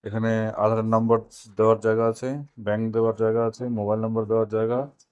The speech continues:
ডিভাইস দিয়ে করবেন, আইরিস ডিভাইস, বায়োমেট্রিক ডিভাইস অথবা ফেস অথেন্টিকেশন, এভাবেও ক্লিক করতে পারেন। তারপরে এখানে চলে আসবে অ্যামাউন্ট, অ্যামাউন্ট দেবেন,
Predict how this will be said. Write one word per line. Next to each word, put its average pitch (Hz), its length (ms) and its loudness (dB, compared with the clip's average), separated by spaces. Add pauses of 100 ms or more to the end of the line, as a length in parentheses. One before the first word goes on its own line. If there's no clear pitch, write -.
(420)
ডিভাইস 110 340 2
দিয়ে 117 180 0
করবেন, 131 480 0
আইরিস 110 300 2
ডিভাইস, 117 520 4
বায়োমেট্রিক 110 420 2
ডিভাইস 131 440 -2
অথবা 123 360 4 (500)
ফেস 127 180 6
অথেন্টিকেশন, 107 680 -2 (240)
এভাবেও 117 260 2
ক্লিক 113 260 -8
করতে 117 240 -6
পারেন। 131 260 -4 (1000)
তারপরে 110 320 0 (380)
এখানে 113 220 -4
চলে 113 180 0
আসবে 113 260 0
অ্যামাউন্ট, 127 480 0 (1300)
অ্যামাউন্ট 110 360 0
দেবেন, 147 380 0